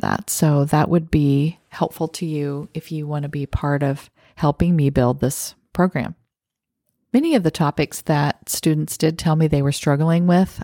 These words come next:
I could, and, and just as they were saying them, I'm like, "Oh, I already have a podcast episode about that." So do go through the list of all the topics, because you'll probably find something there that would be helpful.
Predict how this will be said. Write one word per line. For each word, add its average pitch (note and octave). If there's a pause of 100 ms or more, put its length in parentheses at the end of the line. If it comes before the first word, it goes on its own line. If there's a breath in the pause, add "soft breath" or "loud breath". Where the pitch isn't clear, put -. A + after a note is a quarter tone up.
(160)
I D#3+
could, D3+ (260)
and, D#3
and D#3
just -
as D3+
they C#3+
were C#3
saying D#3
them, D#3+
I'm C#3+
like, C3+
"Oh, E3+
I E3+
already D3
have E3+
a -
podcast -
episode C3+
about B2+
that." C3
So D#3 (480 loud breath)
do A#3+
go F#3
through F#3
the F#3
list E3
of D#3+
all D#3+
the E3
topics, E3
because D#3+
you'll D3+
probably D3+
find C#3+
something D#3+
there C#3+
that C#3+
would D3
be E3+
helpful. F#3